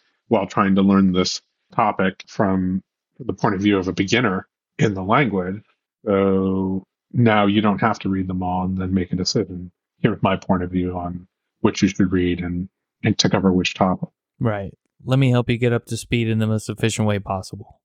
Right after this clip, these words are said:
Speaker 2: That makes sense. I remember hearing from,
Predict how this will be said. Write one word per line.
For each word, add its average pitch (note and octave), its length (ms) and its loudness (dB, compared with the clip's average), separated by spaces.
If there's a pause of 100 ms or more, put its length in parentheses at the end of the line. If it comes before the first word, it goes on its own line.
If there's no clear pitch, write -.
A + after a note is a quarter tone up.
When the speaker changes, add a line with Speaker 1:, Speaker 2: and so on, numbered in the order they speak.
(140)
Speaker 2:
That G#3 80 -4
makes E3+ 200 -2
sense. - 440 -10 (420)
I C3 80 0
remember D#3+ 360 4
hearing C3 640 0 (340)
from, A2 840 0